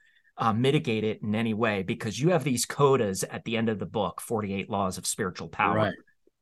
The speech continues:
Speaker 1: that are very much a part, even though they're not, you know, they're not laws forty-nine, fifty, fifty-one, and so forth.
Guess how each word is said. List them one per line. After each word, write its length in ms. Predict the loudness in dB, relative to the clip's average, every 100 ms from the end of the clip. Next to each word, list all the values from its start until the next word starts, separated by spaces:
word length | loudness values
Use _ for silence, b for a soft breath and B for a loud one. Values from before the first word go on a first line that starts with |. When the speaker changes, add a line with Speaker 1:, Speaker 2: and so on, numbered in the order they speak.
| -6
Speaker 1:
that 420 | 2 4 4 0
are 640 | 0 6 8 8 6 2 -4
very 1000 | -10 -8 0 4 8 8 8 6 2 -2 0
much 340 | 0 2 -2 -4
a 80 | -8
part, 500 | -4 6 8 8 0
even 180 | -4 0
though 100 | 0
they're 120 | 2
not, 200 | 2 0 _ _ _ _
you 120 | -4
know, 100 | -2
they're 120 | 0
not 220 | 4 4 8
laws 300 | 8 8 6
forty-nine, 520 | 2 2 4 2 2
fifty, 320 | 0 0 -2
fifty-one, 440 | -2 -2 0 0 -2
and 100 | 2
so 160 | 2
forth. 340 | 4 2 2